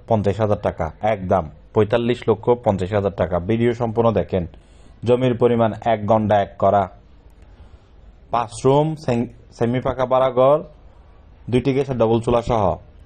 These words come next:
দুই, দুইটি রুম, ওয়াশরুম, কিচেন, দুইটি রুম, ওয়াশরুম, কিচেন। ভিডিওটি সম্পূর্ণ দেখবেন। যাদের ভালো লাগবে, বাজারে থাকবে, যোগাযোগ করবেন।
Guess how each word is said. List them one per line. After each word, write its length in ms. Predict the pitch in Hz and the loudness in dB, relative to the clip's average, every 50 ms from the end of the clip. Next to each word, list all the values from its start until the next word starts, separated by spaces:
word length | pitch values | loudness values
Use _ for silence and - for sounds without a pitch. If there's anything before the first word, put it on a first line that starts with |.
| - - - - - - - - - - - - | -20 -20 -20 -20 -20 -20 -20 -20 -20 -16 -6 -2
দুই, 180 | 104 120 120 | 2 2 2
দুইটি 460 | 117 117 - - 120 120 117 120 139 135 | 2 0 -4 -4 -4 -4 -2 0 0 2
রুম, 400 | 131 131 139 147 156 170 180 190 - - - - - - - | 4 6 6 4 4 2 -4 -10 -14 -18 -20 -20 -12 -4 0
ওয়াশরুম, 560 | 113 117 127 - 156 - 143 143 151 156 156 | 2 2 2 0 -2 0 2 2 2 2 -2
কিচেন, 520 | 151 - 123 113 - - 120 113 104 90 107 - - - - - - - - - - - - - - - | -4 -2 -2 -2 -2 -2 -2 -2 -2 -4 -8 -12 -18 -20 -20 -20 -20 -20 -20 -20 -20 -20 -20 -20 -12 -2
দুইটি 340 | 107 120 117 110 - 143 139 | 0 0 0 0 0 -2 2
রুম, 420 | 127 131 135 139 143 151 147 139 | 4 4 4 4 4 2 0 0
ওয়াশরুম, 480 | 120 113 117 120 - - - 143 139 139 | 0 2 2 2 0 0 -2 -2 -2 -2
কিচেন। 480 | - - 117 104 - 120 110 104 90 87 - - - - - - - - - | -4 -4 -4 -2 -2 -2 -2 -2 -4 -8 -12 -18 -20 -20 -20 -20 -18 -6 -2
ভিডিওটি 340 | 117 127 127 135 135 127 131 | -2 0 2 2 2 0 0
সম্পূর্ণ 400 | - - 135 127 113 131 127 131 | -2 -4 -4 -2 -2 0 0 2
দেখবেন। 420 | 117 110 95 92 98 110 101 85 82 - - - - - - - - - - - - | 2 0 0 0 0 -2 -2 -2 -6 -12 -18 -20 -20 -20 -20 -20 -20 -20 -18 -8 -4
যাদের 260 | 110 117 117 131 131 | -2 0 0 0 0
ভালো 240 | 123 131 127 131 131 | 2 2 2 2 2
লাগবে, 280 | 135 135 123 127 131 | 0 0 2 0 0
বাজারে 320 | 127 113 117 113 123 123 120 | 2 2 0 0 0 -2 -2
থাকবে, 280 | 127 127 117 123 127 | -2 -2 0 0 0
যোগাযোগ 320 | 117 113 110 110 101 101 90 | 2 2 2 2 0 0 0
করবেন। 360 | - 107 98 95 110 104 | 0 0 2 2 2 0